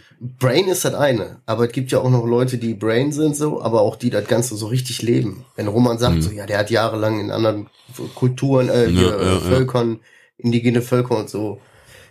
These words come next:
Speaker 1: Der ist ja schon, der ist ja richtig so, der hat das von, von oben bis unten
Speaker 2: Natürlich.
Speaker 1: so durchgespielt, weißt du? Du glaubst, kannst ja wohl nicht, glaubst ja wohl nicht, dass der mit dem, äh,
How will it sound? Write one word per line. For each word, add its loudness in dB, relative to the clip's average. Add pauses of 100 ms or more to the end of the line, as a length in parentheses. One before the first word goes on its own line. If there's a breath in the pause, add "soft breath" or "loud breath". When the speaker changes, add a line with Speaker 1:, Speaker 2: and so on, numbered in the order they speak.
(100)
Speaker 1:
Der -12
ist -6
ja 0
schon, 2
der 0
ist -2
ja 2
richtig -2
so, -2
der -8
hat -4
das -6
von, -2
von 0
oben 2
bis 0
unten -2 (220)
Speaker 2:
Natürlich. 0
Speaker 1:
so -2
durchgespielt, -4
weißt 0
du? -4
Du 0
glaubst, -2
kannst -2
ja 0
wohl 2
nicht, -2 (220)
glaubst 0
ja 0
wohl 4
nicht, 0
dass 0
der 2
mit 2
dem, 0
äh, 0